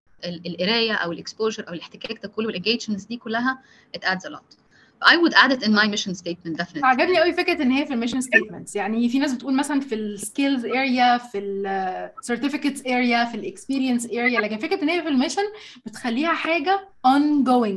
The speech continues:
Speaker 2: مش achievement done. وزي ما كنت بتقولي في الأول checklist، هي started، بس that's what I'm، what I will keep doing.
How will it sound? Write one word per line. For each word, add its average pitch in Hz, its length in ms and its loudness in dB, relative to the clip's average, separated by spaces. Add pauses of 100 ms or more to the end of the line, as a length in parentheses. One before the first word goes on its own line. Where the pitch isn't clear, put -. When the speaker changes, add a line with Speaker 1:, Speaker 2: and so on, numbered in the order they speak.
Speaker 2:
مش 208 120 -4
achievement 294 680 0 (200)
done. 330 460 2 (320)
وزي 226 200 0
ما 277 60 2
كنت 285 160 -4
بتقولي 262 200 -2
في - 80 -6
الأول 277 420 2
checklist، 285 640 -2 (280)
هي 254 500 4
started، 381 1040 2 (320)
بس 247 460 2 (500)
that's 233 460 0
what 240 220 4
I'm، 226 220 2 (280)
what 240 140 6
I 226 200 4
will 214 160 -2 (160)
keep 302 260 0
doing. 202 440 -2